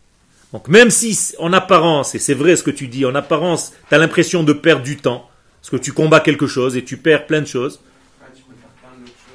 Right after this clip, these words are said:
Speaker 2: choses.
Speaker 1: Exactement. Finalement, il s'avère que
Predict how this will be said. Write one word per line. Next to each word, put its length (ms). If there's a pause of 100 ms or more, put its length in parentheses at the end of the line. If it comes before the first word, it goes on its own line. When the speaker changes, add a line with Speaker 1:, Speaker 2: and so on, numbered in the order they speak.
(200)
Speaker 2:
choses. 80
Speaker 1:
Exactement. 680
Finalement, 720
il 80
s'avère 440
que 240